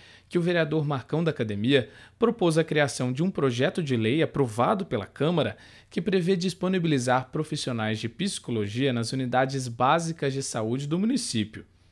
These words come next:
Como aponta o vereador, em função do isolamento social, o número de doenças e transtornos emocionais aumentou no país,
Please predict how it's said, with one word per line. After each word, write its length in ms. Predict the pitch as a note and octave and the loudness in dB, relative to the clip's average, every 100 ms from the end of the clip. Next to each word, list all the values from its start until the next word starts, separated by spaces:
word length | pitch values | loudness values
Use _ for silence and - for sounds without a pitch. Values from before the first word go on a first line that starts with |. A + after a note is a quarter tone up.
| _ | _
Como 220 | C3+ B2+ | 0 0
aponta 360 | A#2+ B2 A#2+ A#2+ | 0 0 -2 -2
o 40 | |
vereador, 580 | A#2 A2+ G#2 B2 F#3 - - - | -2 -2 0 2 2 2 -8 -14
em 160 | - G3+ | -2 -2
função 500 | G#3 F3+ E3 - C3 | -2 -4 -2 0 0
do 80 | C3 | 0
isolamento 520 | B2+ B2+ B2 A#2+ A#2+ | 0 0 0 -2 -2
social, 580 | - A2+ - G#2+ C#3+ C#3 - - | -6 -6 0 2 4 2 -8 -8
o 60 | G#2+ | -2
número 280 | A#2+ D#3 D3+ | 0 2 0
de 120 | D#3+ | 0
doenças 580 | D#3 D#3 C3+ C3 C3 B2 | 0 2 0 -2 -4 -6
e 60 | |
transtornos 760 | - C3+ B2 - D3 E3+ E3 C#3 | -6 -6 -6 -2 0 2 0 -2
emocionais 640 | B2 A#2 A2+ A2 B2+ C3+ | -2 -2 -2 -2 -2 0
aumentou 520 | C#3 F3 E3+ - E3+ | 0 -2 -2 2 4
no 80 | G#3 | 2
país, 480 | - A2 F2+ - | 0 -2 -4 -10